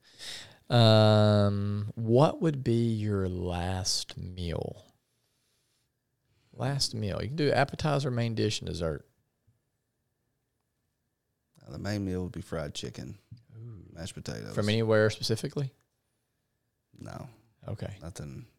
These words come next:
Speaker 1: Not gonna
Speaker 2: specific, no.
Speaker 1: discriminate.
Speaker 2: No. Wife makes it. That's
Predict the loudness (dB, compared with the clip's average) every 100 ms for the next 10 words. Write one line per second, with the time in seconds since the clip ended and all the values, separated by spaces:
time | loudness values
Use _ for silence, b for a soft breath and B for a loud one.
0 | _ -18 -2 2 2 4 2 2 0 0
1 | -2 -6 -16 -18 -18 -18 -4 -2 -2 -2
2 | -6 -6 -12 -14 -14 -12 -14 -16